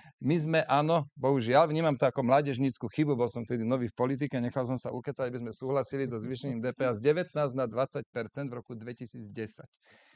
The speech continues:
Zároveň sme do zákona napísali, že ako náhle klesne deficit pod tri percentá, automaticky ide D P H z dvadsať na devätnásť naspäť. A bol to, boli ste to vy a váš minister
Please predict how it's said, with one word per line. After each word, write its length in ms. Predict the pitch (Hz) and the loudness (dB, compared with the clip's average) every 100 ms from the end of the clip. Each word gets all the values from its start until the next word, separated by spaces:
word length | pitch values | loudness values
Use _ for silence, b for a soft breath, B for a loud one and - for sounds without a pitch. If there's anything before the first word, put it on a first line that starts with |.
| b | b
Zároveň 480 | - 123 180 214 214 | 0 6 6 6 4
sme 160 | 196 180 | 4 4
do 160 | 165 | 4
zákona 480 | 165 185 - 190 180 | 6 4 4 2 4
napísali, 640 | 170 - 120 - 104 101 135 b b | 4 2 -4 -2 -4 -2 -6 b b
že 160 | 139 | 0
ako 240 | - 196 220 | 4 4 4
náhle 320 | 202 175 180 | 4 4 2
klesne 320 | 170 156 165 | 0 -2 0
deficit 400 | 135 139 156 139 - | -2 -2 -4 -4 -8
pod 160 | 107 - | -12 -8
tri 240 | 113 120 | -4 2
percentá, 560 | 143 135 165 156 170 - | 4 2 0 0 0 2
automaticky 960 | 175 233 233 180 147 139 - - 123 | 2 4 4 4 2 -2 -6 -6 -4
ide 160 | 127 113 | -2 0
D 160 | 123 | 0
P 160 | 120 147 | 0 2
H 320 | 139 165 196 202 b b | 2 4 2 -2 b b
z 40 | 110 | -8
dvadsať 480 | 113 131 139 - 170 | 2 4 4 2 4
na 80 | 175 | 2
devätnásť 560 | 143 156 151 - 151 | 4 2 2 0 0
naspäť. 480 | 139 127 107 - 113 - b - | 2 0 0 -8 -20 -20 b -8
A 80 | |
bol 160 | 117 131 | -4 -4
to, 160 | 117 135 | -2 -4
boli 240 | 135 127 | -4 -6
ste 80 | 131 | -6
to 160 | 120 | -8
vy 240 | 113 135 190 | -4 -4 -2
a 160 | 127 | -2
váš 400 | 123 151 190 180 | 2 4 4 4
minister 800 | 131 151 180 165 - 135 131 151 | 0 0 0 0 -4 0 2 2